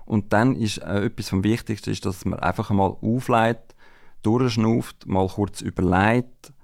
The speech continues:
und natürlich dem Sohn, der Tochter, dem Enkel, wie auch immer,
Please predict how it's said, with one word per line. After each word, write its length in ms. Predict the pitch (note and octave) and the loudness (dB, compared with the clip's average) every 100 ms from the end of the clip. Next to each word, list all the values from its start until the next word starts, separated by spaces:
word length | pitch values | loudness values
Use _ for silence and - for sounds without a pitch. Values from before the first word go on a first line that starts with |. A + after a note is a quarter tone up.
| - - | -20 -18
und 400 | - F#2+ F#2 F#2 | -4 0 0 0
natürlich 540 | F#2+ E2+ F#2 F2 F2 - | -2 -2 -2 -2 -4 -4
dem 240 | E2+ E2 | -2 -2
Sohn, 440 | F2 F#2+ G#2 G#2 | 2 2 4 2
der 300 | G2 - E2 | 0 -4 -4
Tochter, 360 | - G#2 - G2+ | 0 -2 -2 -6
dem 200 | E2+ F2+ | -4 -2
Enkel, 420 | F2 G#2+ - F#2 | -2 -2 -4 -4
wie 140 | G2+ F#2+ | 0 2
auch 80 | |
immer, 220 | F#2+ G2+ | 2 0